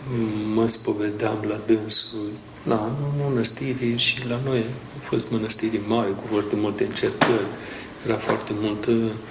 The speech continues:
ispite, încercări, muncă. Munceam la graș, la bucătărie, la trapeze și câteodată mă duceam la Părintele Ioanichie și eram, cum să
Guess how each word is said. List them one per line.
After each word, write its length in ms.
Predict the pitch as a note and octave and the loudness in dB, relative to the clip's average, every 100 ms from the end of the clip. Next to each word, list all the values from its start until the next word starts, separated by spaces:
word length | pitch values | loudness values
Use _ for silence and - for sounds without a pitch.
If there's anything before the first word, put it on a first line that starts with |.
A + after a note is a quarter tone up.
| - - - - | -12 -12 -12 -6
ispite, 640 | C3+ A2+ - A#2 A2+ A2+ | 2 2 2 0 0 0
încercări, 680 | A#2+ A2 A2+ - - A#2 A#2 A#2 | 0 2 2 0 2 2 2 2
muncă. 640 | A#2 A2+ A2+ A#2 A2 B2 A#2 A#2 - - A#2+ A#2+ A#2 | 2 4 6 4 4 4 4 2 -4 -8 -2 2 4
Munceam 540 | A#2+ A#2+ A#2 B2+ A#2 A#2 | 6 6 6 2 2 2
la 80 | |
graș, 460 | A#2 A2 A2+ A2+ - | 0 0 2 2 2
la 160 | A2+ A2+ | 0 0
bucătărie, 680 | A2+ - A2+ B2 A2+ A2+ A2 | 0 2 2 2 4 4 6
la 80 | A2+ | 4
trapeze 760 | A2 A2+ A2 B2 A#2+ A#2 A#2+ | 2 0 0 0 0 2 4
și 360 | A2+ - F3+ - | 8 8 6 -4
câteodată 560 | - D#3+ - D#3+ D#3 C#3+ | -6 -4 -4 -2 -4 -4
mă 60 | C#3+ | -6
duceam 280 | C3+ - D3 | -4 -2 -2
la 60 | C#3 | -2
Părintele 460 | B2 C3 C3+ - B2+ | -2 -2 -2 -2 -2
Ioanichie 300 | C3 C#3+ C3 | -2 0 2
și 180 | - C#3+ | 2 0
eram, 160 | D#3 E3 E3+ | -2 -2 -4
cum 80 | E3+ | -2
să 100 | - | -2